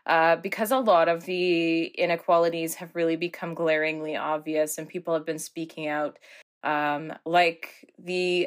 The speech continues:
actor who played Cho Chang in the films. I mean, obviously, Cho Chang is this horribly racist Asian depiction of a stereotypical name. Um,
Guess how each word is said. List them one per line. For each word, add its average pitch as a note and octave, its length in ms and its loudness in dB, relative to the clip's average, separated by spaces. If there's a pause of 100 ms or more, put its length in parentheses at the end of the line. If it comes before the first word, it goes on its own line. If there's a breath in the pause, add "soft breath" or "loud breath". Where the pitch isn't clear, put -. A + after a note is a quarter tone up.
(100)
actor F3+ 440 2
who F3+ 160 -6
played E3 480 2
Cho E3+ 220 2
Chang D#3 680 0
in D3+ 440 -4
the E3 80 -8
films. D3+ 720 0 (320 soft breath)
I E3+ 60 -2
mean, F3 140 2
obviously, F3 580 2
Cho E3+ 260 4
Chang F#3+ 380 0
is D3+ 160 -4
this D#3 180 -4
horribly E3+ 580 2
racist C#3+ 640 -4 (200)
Asian D3+ 480 -2 (460)
depiction E3 500 -2
of D3 140 0
a - 20 -4
stereotypical D3 840 -2
name. E3 380 -2 (320 soft breath)
Um, D#3 600 2